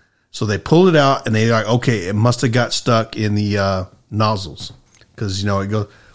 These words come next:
well, it happens, you have an impulse blade, and then the, uh, the gas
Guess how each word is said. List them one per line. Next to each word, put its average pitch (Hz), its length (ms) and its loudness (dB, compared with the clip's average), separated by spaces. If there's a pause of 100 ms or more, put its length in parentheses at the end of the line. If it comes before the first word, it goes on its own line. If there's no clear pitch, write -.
well, 123 140 2
it 135 40 4
happens, 143 340 2
you 127 100 4
have 127 160 4
an 113 80 0
impulse 135 420 2
blade, 139 500 2 (200)
and 113 180 0
then 110 280 2
the, 107 260 2
uh, 98 220 0 (460)
the 101 460 -2
gas 123 600 0